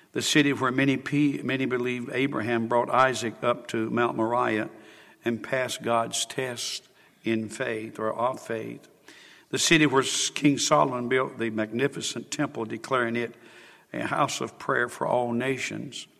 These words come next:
A city where Isaiah envisioned as the world's center, uh, where the nations would beat their swords into plow-, plowshares and learn more, war rather, no more. This city where Jesus wept.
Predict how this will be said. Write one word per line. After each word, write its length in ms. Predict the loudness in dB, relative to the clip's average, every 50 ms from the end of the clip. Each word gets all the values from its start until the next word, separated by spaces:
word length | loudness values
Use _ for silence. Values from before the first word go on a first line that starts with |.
| _ -20 -20 -20 -20 _ _ _ -6
A 40 | -2
city 840 | 0 2 6 6 8 8 6 6 4 2 -2 -6 -8 -10 -14 -14 -12 -12 -14 -12 -8
where 160 | -4 0 4
Isaiah 460 | 4 4 4 2 0 0 2 2 2
envisioned 640 | 0 0 -2 0 0 0 0 0 -2 -4 -4 -4
as 220 | -2 -4 -4 -4 -4
the 60 | -6
world's 380 | -4 -2 0 0 0 -2 -4 -4
center, 480 | -6 -4 -2 -2 -2 -2 -4 -6 -8 -14 -20 -20 _ -20 _ -20 -20 -20 -20 -20 -20 _ _ -6
uh, 140 | -4 -2 -2
where 320 | -4 -4 0 2 2 2
the 100 | 2 0
nations 560 | 0 2 2 2 0 0 -2 -4 -4 -6 -6
would 220 | -6 -6 -6 -6 -4
beat 220 | -4 -4 -4 -4
their 120 | -4 -4 -4
swords 520 | -4 -4 -4 -4 -2 -2 -2 -2 -4 -6
into 180 | -6 -6 -8 -10
plow-, 380 | -10 -6 -4 -2 -2 -2 -6 -8 -14 -14
plowshares 760 | -4 -2 0 0 0 -2 -6 -6 -6 -6 -6 -6 -8 -10 -12 -16 -18 -20 -20 -20 -20 -20 -14 _ -2
and 260 | 0 0 0 0 0
learn 240 | 0 0 0 0 -2
more, 560 | -2 0 0 0 0 2 0 0 0 -4 -10 -16 -20 -20 -20 _ _
war 480 | -8 0 4 6 8 8 8 8 6 6
rather, 360 | 6 4 4 4 2 0 0
no 180 | 0 0 -2 -2
more. 460 | -2 -4 -4 -4 -4 -4 -4 -6 -10 -18 -20 -20 -20 -20 -20 -20 _ -4 -4
This 180 | -2 0 2
city 240 | 2 2 2 2 0
where 180 | -2 -2 -4 -4
Jesus 640 | -2 -4 -4 -2 -2 -4 -4 -4 -4 -6 -8 -4
wept. 520 | -2 -2 -2 -2 -4 -8 -10 -14 -20 -20